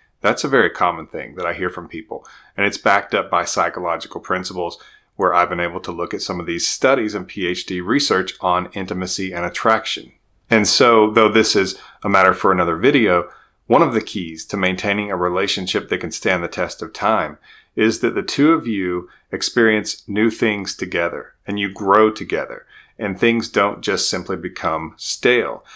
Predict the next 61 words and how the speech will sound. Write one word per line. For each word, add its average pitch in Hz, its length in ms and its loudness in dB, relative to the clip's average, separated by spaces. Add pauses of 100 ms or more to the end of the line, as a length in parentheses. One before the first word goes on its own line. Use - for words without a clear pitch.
(140)
Now, 113 80 4
there's 120 180 2
a 127 60 0
difference 170 440 2
in 113 220 0 (160)
someone 117 400 2
who 104 140 -2
just 104 260 0
gets 104 180 -2
bored 95 520 0 (420)
and 95 160 -4
wants 92 320 2
to 104 100 -4
go 90 220 -2
off 90 340 4
and 90 320 -8
be 98 120 -4
with 90 120 -8
other 87 180 -4
people 95 360 -2
or 87 220 0
just - 340 -8
break 90 240 4
up 92 160 -2
and 90 80 -4
go 90 100 -2
see 87 220 -4
what's 82 240 -4
out 127 280 4
there. - 200 -8 (460)
That's 120 320 2
not 135 200 6
what 110 80 6
I'm 92 120 0
talking 107 360 4
about. 78 240 -4
I'm 113 80 0
not 123 160 4
talking 156 340 2
about 107 380 4 (180)
walking 110 460 6
on 107 180 6
eggshells 104 640 2
and 92 160 -4
trying 101 300 4
to 92 80 -4
constantly 98 580 0
come 107 280 0
up 107 160 2
with 92 160 -4
things 95 300 -4
to 98 100 -2
do 95 260 -2
so 92 140 -6
that - 80 -20
this - 160 -4
other 98 100 0
person 92 380 -2
doesn't 87 260 -4
get 87 220 -6
bored. 104 300 4